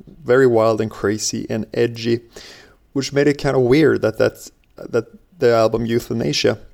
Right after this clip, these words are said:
by them could be found in our local library. So my friend actually lent it from there. And, uh, we listened to it and we liked it a lot and, and all of that. And I,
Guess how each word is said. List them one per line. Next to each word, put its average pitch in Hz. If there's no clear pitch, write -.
by 95
them 113
could 120
be 113
found 120
in 101
our 98
local 110
library. 147
So -
my 110
friend 139
actually 110
lent 107
it -
from 101
there. 120
And, 110
uh, 104
we 127
listened 113
to 139
it 151
and 120
we 113
liked 104
it 107
a 113
lot 120
and, 113
and 117
all 113
of 110
that. 113
And 113
I, 120